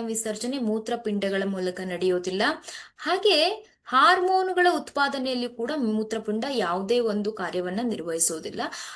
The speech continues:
ಆದ್ರಿಂದ ಸರಿಯಾದ ಉತ್ತರ ಯೂರಿಯಾವನ್ನ ಮೂತ್ರ ರೂಪದಲ್ಲಿ ವಿಸರ್ಜನೆ. ಆಪ್ಷನ್ ಬಿ ಸರಿಯಾದ ಉತ್ತರ.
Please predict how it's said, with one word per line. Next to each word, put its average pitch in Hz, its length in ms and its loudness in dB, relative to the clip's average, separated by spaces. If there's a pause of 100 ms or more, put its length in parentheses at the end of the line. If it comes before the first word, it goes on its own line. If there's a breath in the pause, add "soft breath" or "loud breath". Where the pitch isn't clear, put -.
(120)
ಆದ್ರಿಂದ 202 480 2
ಸರಿಯಾದ 208 520 2
ಉತ್ತರ 196 340 -2
ಯೂರಿಯಾವನ್ನ 262 1040 4 (920)
ಮೂತ್ರ 269 480 2
ರೂಪದಲ್ಲಿ 208 1000 0
ವಿಸರ್ಜನೆ. 180 720 2 (180 soft breath)
ಆಪ್ಷನ್ 226 560 0
ಬಿ 302 520 0 (140)
ಸರಿಯಾದ 185 680 0
ಉತ್ತರ. 175 380 -4